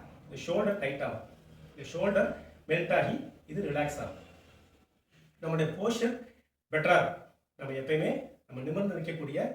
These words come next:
ஒரு நிலையில இருக்கும். அந்த நிலை நம்ம நிமிர்ந்து நிற்கிறதுனால என்ன ஆகும்னா, நம்மளுடைய மன வலிமையை,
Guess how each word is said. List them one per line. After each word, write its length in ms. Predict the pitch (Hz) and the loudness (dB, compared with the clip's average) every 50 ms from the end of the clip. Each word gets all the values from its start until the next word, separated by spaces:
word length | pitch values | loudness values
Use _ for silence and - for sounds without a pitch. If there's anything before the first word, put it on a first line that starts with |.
| - - - - _ _ | -6 -14 -20 -20 _ _
ஒரு 160 | - 156 151 147 | -2 0 2 2
நிலையில 280 | 147 147 151 156 151 | 2 4 4 4 4
இருக்கும். 300 | 139 117 117 - - - - _ _ _ _ _ _ _ _ _ _ _ _ _ _ _ - | 2 0 -4 -8 -12 -16 -20 _ _ _ _ _ _ _ _ _ _ _ _ _ _ _ -14
அந்த 160 | 147 156 170 165 | -8 -4 -2 -2
நிலை 220 | 160 180 208 226 220 220 220 - - - - - - _ _ _ _ _ _ _ - | 0 2 4 4 4 4 2 -2 -10 -14 -16 -20 -20 _ _ _ _ _ _ _ -4
நம்ம 140 | 160 165 170 | -2 0 2
நிமிர்ந்து 280 | 175 180 208 214 214 202 | 2 4 2 4 2 2
நிற்கிறதுனால 400 | - 196 190 180 180 180 185 - | 2 4 4 6 6 6 6 6
என்ன 180 | - - 175 170 | 4 4 4 4
ஆகும்னா, 320 | 156 156 151 - - - | 4 2 2 0 0 -2
நம்மளுடைய 340 | 233 240 175 170 170 160 - | 0 0 0 0 0 2 2
மன 180 | 196 202 214 226 | 2 2 4 4
வலிமையை, 440 | 190 180 180 180 175 160 151 151 | 4 4 2 2 0 0 0 -2